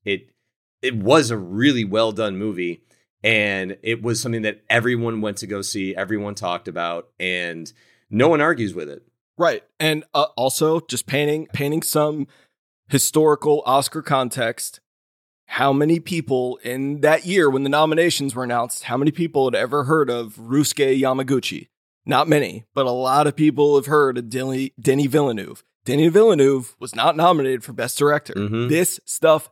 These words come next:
Speaker 2: happens. I thought it was crazy that he didn't get in there for Best Director, but th-, this happens.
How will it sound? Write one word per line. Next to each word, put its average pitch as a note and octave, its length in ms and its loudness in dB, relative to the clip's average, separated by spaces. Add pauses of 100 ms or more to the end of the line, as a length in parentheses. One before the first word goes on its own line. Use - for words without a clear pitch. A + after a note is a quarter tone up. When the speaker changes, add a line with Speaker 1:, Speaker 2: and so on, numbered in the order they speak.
(120)
Speaker 2:
happens. C#3 600 -4 (320)
I E3+ 100 2
thought F3+ 180 4
it D3+ 40 2
was C#3+ 120 -4
crazy F3+ 420 0
that C3+ 160 -4
he C#3 100 -6
didn't C#3 220 -8
get C3 120 -6
in F#3 140 -2
there D3+ 160 2
for C#3 160 -8
Best C3+ 260 -4
Director, D3 400 -2
but C#3+ 260 0 (100)
th-, F3+ 180 2
this D#3 220 -4
happens. D#3 480 -4